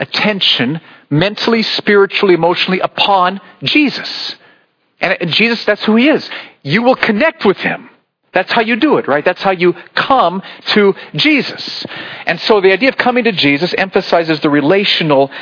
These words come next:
experiential aspect. Now, I want to hammer on this a little bit. I mentioned this last week 'cause I think that there's lots of church-going people, lots of Christian people, and for them,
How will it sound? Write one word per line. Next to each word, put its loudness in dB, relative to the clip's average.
experiential 2
aspect. -4
Now, 0
I -2
want 2
to 0
hammer 0
on 0
this -4
a 0
little 0
bit. -12
I -2
mentioned -2
this 0
last 0
week 2
'cause -4
I 0
think -4
that 0
there's -4
lots 0
of -6
church-going 2
people, 0
lots 0
of -2
Christian -2
people, -2
and -6
for 0
them, 0